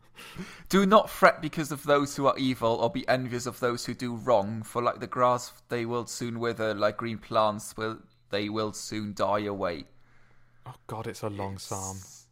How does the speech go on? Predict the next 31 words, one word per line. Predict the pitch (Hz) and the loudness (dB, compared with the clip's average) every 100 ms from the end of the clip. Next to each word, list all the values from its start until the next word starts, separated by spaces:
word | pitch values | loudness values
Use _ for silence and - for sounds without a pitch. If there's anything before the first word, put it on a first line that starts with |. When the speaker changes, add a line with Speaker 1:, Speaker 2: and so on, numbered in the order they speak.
| _ _ _ - - - | _ _ _ -20 -20 -10
Speaker 1:
it's, | 120 110 - - - - _ _ 117 90 - - | -8 -8 -8 -10 -10 -12 _ _ -20 -18 -18 -14
yeah, | 104 98 98 95 | -8 -4 -2 -2
it's | 101 135 | -4 -6
like | 143 - _ _ _ | -8 -8 _ _ _
forty | - 113 98 95 | -12 -8 -6 -6
line, | 95 95 90 | -4 -6 -8
forty-two | - - 104 101 - 101 | -14 -12 -12 -12 -10 -6
lines. | 98 98 95 - - _ _ _ _ _ _ _ _ _ _ | -4 -4 -8 -12 -18 _ _ _ _ _ _ _ _ _ _
Speaker 2:
Yeah, | 143 156 143 | -8 -2 0
I | 143 | 0
don't | 190 233 - | -2 -4 -4
Speaker 1:
It | |
Speaker 2:
really | 160 165 151 | -2 0 0
Speaker 1:
just | 147 - | -2 0
Speaker 2:
see | 165 151 | 2 2
the | 117 127 120 127 | 0 2 2 -2
link. | - 120 123 139 - - - _ - _ - _ - _ _ _ - - _ | -8 0 0 0 -10 -20 -20 _ -20 _ -20 _ -20 _ _ _ -20 -20 _
"Turn | - 202 254 | 2 2 2
from | - 214 - | -2 -8 -2
evil | 190 196 143 107 | 0 2 0 -2
and | 104 | -2
do | 107 175 | 0 -2
good, | 147 139 139 98 - - _ | 0 2 4 2 -6 -20 _
then | 143 156 | -2 0
you | 160 | 0
will | 156 202 - | 0 -2 -4
dwell | 143 165 185 175 | 0 4 4 2
in | 160 | 0
the | 165 | -4
land | 113 120 127 127 | 2 2 2 -2
forever. | - - 104 101 95 | -8 -8 -8 -8 -10